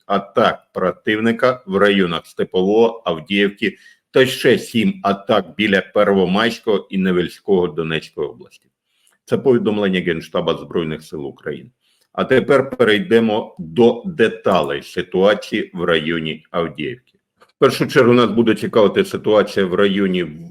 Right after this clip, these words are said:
е, Царського Села, готельного комплексу, відповідно, вулиці Соборної. Ті напрямки, які останніми днями були найбільш гарячими. Я нагадаю,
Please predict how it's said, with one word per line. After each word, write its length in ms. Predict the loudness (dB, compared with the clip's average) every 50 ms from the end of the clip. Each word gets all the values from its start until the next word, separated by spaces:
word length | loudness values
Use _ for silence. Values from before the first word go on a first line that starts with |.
| -10 -6
е, 140 | -2 -2 -2
Царського 640 | -2 -4 -2 -2 -2 -2 -2 -6 -6 -2 -2 -2 -2
Села, 400 | -2 -4 -4 -2 0 2 2 0
готельного 480 | 0 -2 -4 -2 -4 -4 -2 -4 -6 -6
комплексу, 540 | -6 -8 -8 -8 -8 -10 -12 -10 -8 -6
відповідно, 640 | -6 -6 -6 -6 -6 -6 -4 -4 -6 -6 -4 -6 -6
вулиці 500 | -4 -4 -4 -4 -4 -6 -6 -6 -10 -10
Соборної. 800 | -10 -10 -8 -8 -8 -8 -6 -6 -6 -6 -6 -12 -20 -20 -20 -20 _ _ _ _ _ _ _
Ті 180 | -8 -6 -4 -2
напрямки, 680 | 0 0 2 0 0 0 0 -2 -4 -4 -4 -6 -4 -2
які 480 | -2 -2 -4 -4 -6 -4 -4 -4 -6 -8 -6
останніми 680 | -6 -6 -6 -6 _ -4 -4 -4 -4 -4 -6 -8 -8
днями 400 | -6 -4 -4 -2 -2 -2 -2 -2
були 260 | -2 -4 -4 -2 -2 -2
найбільш 640 | 0 0 0 -2 -2 -4 -8 -8 -8 -8 -12 -16
гарячими. 600 | -12 -6 -6 -4 -2 -2 -4 -6 -10 -16 -20 -20 _ _ _ _ _ _ _ _ _ _ _
Я 520 | -6 -4 0 2 4 4 4 2 0 -2 -6
нагадаю, 640 | -6 -4 -2 0 0 0 -2 -2 -2 -4 -6 -10 -14